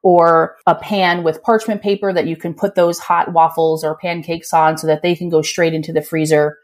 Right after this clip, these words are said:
freeze, and then you obviously put them into a bag or something. That's probably the, the one that gets overlooked the most, is why,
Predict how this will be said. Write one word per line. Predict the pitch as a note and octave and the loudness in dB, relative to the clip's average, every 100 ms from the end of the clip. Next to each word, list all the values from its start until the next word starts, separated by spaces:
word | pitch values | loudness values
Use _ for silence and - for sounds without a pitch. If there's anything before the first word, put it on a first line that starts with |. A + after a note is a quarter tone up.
| _ _ _ | _ _ _
freeze, | - F3 D#3 D#3 D#3 | -6 -2 0 0 0
and | D3+ | 0
then | D3+ | 0
you | D3 D3 - _ | -2 -4 -10 _
obviously | D#3+ D3+ - | -10 -10 -10
put | D3+ D3+ | -14 -10
them | D3+ | -6
into | C#3+ D#3 | -4 -4
a | D3+ | -2
bag | D3+ C#3+ - | 2 0 -2
or | |
something. | D3+ E2+ - F2+ F2+ _ _ _ _ - | -8 -10 -8 -8 -8 _ _ _ _ -8
That's | F#3 G3+ G#3+ | 2 2 2
probably | - A3 F#3 F3 E3 D#3 D#3 D#3 - _ _ _ E3+ | 0 2 2 0 0 2 0 -4 -10 _ _ _ -4
the, | E3+ D#3+ D#3 D3+ - | -2 0 -2 -4 -4
the | F3 | -2
one | E3+ F3 | 2 2
that | E3 | 2
gets | E3 D#3+ | -2 -4
overlooked | F3+ E3+ D#3+ D#3 D#3+ - - | -4 0 0 2 -2 -2 -4
the | A#3 | 0
most, | A#3 C4+ C#4+ - D#3+ | 2 0 -2 -8 -6
is | E3+ E3 D#3+ - - D#3 D#3+ - _ _ _ | -4 -4 -6 -14 -18 -18 -18 -20 _ _ _
why, | E3+ E3+ D#3 D#3 E3+ G3+ | -16 -2 0 0 -2 -6